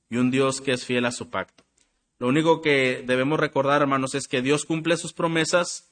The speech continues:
¿cuándo? A su tiempo, en el tiempo de Dios.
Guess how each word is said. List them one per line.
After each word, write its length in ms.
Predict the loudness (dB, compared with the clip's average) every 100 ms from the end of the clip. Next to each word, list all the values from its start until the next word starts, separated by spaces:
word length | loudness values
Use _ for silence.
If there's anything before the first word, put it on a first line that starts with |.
| 6
¿cuándo? 440 | 6 8 2 -6 _ _ _ _ _ _ _ _ _ _ _ _ _ _ _
A 80 | -10
su 140 | -10
tiempo, 340 | -8 -6 -8 -14 _ _ _ _ _ _ _ _ -10
en 140 | -6
el 120 | -6
tiempo 360 | -2 -4 -2 -4
de 100 | -4
Dios. 420 | -6 -10 -14 -20